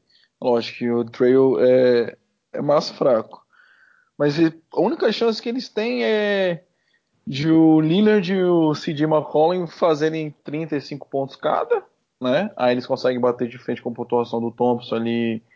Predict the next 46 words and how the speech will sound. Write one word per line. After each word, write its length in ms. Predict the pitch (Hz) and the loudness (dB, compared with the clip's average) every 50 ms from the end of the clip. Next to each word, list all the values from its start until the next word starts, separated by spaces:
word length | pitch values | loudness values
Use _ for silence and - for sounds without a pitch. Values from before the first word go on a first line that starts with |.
| _ _ _ _ _ _ _ _ _ _ - | _ _ _ _ _ _ _ _ _ _ -2
Draymond 360 | 110 120 117 117 113 113 107 | 2 2 4 4 4 2 2
Green 560 | 110 117 117 120 117 120 117 117 113 101 101 110 | 2 0 2 2 2 0 0 0 -2 -2 -2 0
e 120 | 113 110 | 0 0
o 40 | 110 | -2
Curry. 640 | - - - 143 147 156 165 165 165 156 - - _ _ _ _ _ _ _ _ _ - _ _ _ _ _ - | -2 -2 0 2 2 4 4 2 2 0 -4 -10 _ _ _ _ _ _ _ _ _ -20 _ _ _ _ _ -2
O 100 | - 156 | -2 0
Cantor 320 | 156 - 185 101 101 113 214 | 2 2 2 2 2 2 2
também, 220 | 220 180 156 139 | 2 2 2 0
o 40 | 127 | 2
Cantor 260 | 165 165 170 - 180 | 0 0 0 2 2
eu 160 | 175 170 170 | 4 4 2
acompanhei 400 | 160 - 165 160 160 165 160 156 | 2 2 -2 -4 -2 -2 -2 -2
de 100 | 139 131 | -4 -8
perto, 540 | 127 _ 143 147 143 135 135 - _ _ 135 | -8 _ -2 0 0 -2 -2 -8 _ _ -10
né? 160 | 135 139 156 - _ _ _ _ _ _ _ - | -10 -10 -10 -12 _ _ _ _ _ _ _ -16
E 80 | - - - - _ _ | -16 -16 -16 -18 _ _
na 100 | - 117 | -2 -2
época 160 | 117 120 120 - | -2 -2 -2 -4
que 40 | |
ele 80 | 127 113 | -6 -2
jogava 260 | 110 117 117 117 113 | 0 2 2 2 0
no 80 | 117 117 | -2 -4
Utah, 540 | 113 110 107 - 113 110 110 110 107 110 113 - 117 | -8 -8 -6 -4 -2 -2 -2 -2 -6 -8 -12 -18 -16
no 80 | 110 104 | -14 -12
Utah 240 | 104 101 - 107 107 | -10 -6 -6 -6 -6
Jazz, 720 | 104 - _ 117 117 120 123 123 123 120 117 - - - - - - _ _ | -6 -10 _ -6 -2 2 2 4 4 2 0 -2 -10 -20 -20 -20 -20 _ _
eu 140 | - 107 104 | -10 -8 -6
vi 180 | 104 117 120 120 | -2 0 0 2
um, 260 | 120 120 113 113 110 - | 2 0 0 -2 -4 -4
uns 220 | 117 117 110 110 - | -4 -6 -6 -6 -10
cinco, 420 | - - - 131 139 139 127 - | -8 -4 0 0 0 0 -2 -2
seis 220 | - - 123 117 | -2 0 0 2
jogos 260 | 107 113 117 113 120 110 | 2 0 0 0 -2 -2
dele 220 | 110 113 117 120 | -2 -2 0 0
lá. 180 | 117 104 104 - _ _ _ _ _ _ _ _ _ _ _ _ _ _ _ _ _ _ _ _ | 0 -2 -2 -4 _ _ _ _ _ _ _ _ _ _ _ _ _ _ _ _ _ _ _ _
É 40 | 135 | 0
um 120 | 143 143 | 0 2
bom 200 | 143 151 156 156 | 2 2 2 2
número 280 | 160 165 165 170 175 175 | 0 0 2 2 2 0
cinco, 340 | - - 196 160 135 123 - | 0 -2 -4 -2 -2 -2 -4
cara. 220 | - - - - _ - | -4 -6 -6 -8 _ -6
É 40 | |
um 60 | 113 110 | -2 0
bom 240 | 113 117 117 120 | 2 2 2 2
número 240 | 123 127 135 139 147 | 0 0 0 -2 -2
cinco. 480 | 143 - - 120 107 101 - - _ | -4 -6 -8 -8 -8 -8 -10 -16 _